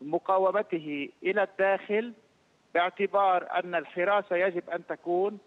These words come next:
للحدود وليس أبعد من ذلك، وليس الدخول في محاور إقليمية أو في نزاعات دولية لا شأن له فيها، أو أن يتخذ، آه، لبنان وسيلة أو ساحة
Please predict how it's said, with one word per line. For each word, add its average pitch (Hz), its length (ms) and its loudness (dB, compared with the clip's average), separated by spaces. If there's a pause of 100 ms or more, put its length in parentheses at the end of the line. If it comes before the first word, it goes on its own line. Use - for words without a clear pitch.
(440)
للحدود 202 800 2 (340)
وليس 202 380 0
أبعد 190 420 2
من 170 140 -8
ذلك، 170 400 0 (560)
وليس 196 380 2
الدخول 190 580 2
في 175 180 -2
محاور 170 680 0 (120)
إقليمية 170 760 -2 (380)
أو 160 100 2
في 180 180 -6
نزاعات 165 540 0
دولية 170 580 2
لا 165 120 0
شأن 160 260 -2
له 156 280 -2
فيها، 190 400 2 (440)
أو 202 220 2
أن 202 280 0 (400)
يتخذ، 185 640 0 (260)
آه، 143 320 2
لبنان 190 600 0 (140)
وسيلة 180 540 0
أو 160 340 0
ساحة 180 520 2